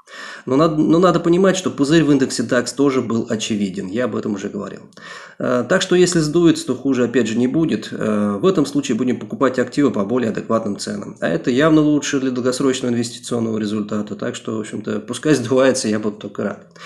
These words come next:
В общем, по Германии сейчас коронавирус — это основной серьезный риск. Европейская экономика пока не успела восстановиться, а тут еще и вторая волна совсем не в кассу подошла. Так что из рецессии Европа будет выбираться долго и болезненно. Но тут уж ничего не поделаешь,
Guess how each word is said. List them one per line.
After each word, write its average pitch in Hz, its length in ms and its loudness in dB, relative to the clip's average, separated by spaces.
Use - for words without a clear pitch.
В 143 80 0
общем, 175 220 2
по 160 400 6
Германии 156 480 4
сейчас 143 260 0
коронавирус — 147 540 2
это 135 160 0
основной 127 380 2
серьезный 110 440 -2
риск. 190 300 0
Европейская 151 500 4
экономика 123 400 2
пока 127 220 0
не 139 100 4
успела 165 320 6
восстановиться, 113 540 0
а 107 40 -4
тут 135 120 -8
еще 143 180 0
и - 20 4
вторая 143 320 2
волна 131 280 4
совсем 104 320 -2
не 107 100 0
в - 40 -8
кассу - 300 -6
подошла. 104 480 -8
Так 120 260 -2
что 123 220 -2
из 120 160 -2
рецессии 175 500 2
Европа 160 400 0
будет 127 320 0
выбираться 117 480 -2
долго 117 320 -4
и 110 160 -6
болезненно. 101 680 -4
Но 104 120 -8
тут 131 180 -6
уж - 140 -10
ничего 117 240 -6
не 104 80 -2
поделаешь, 139 640 0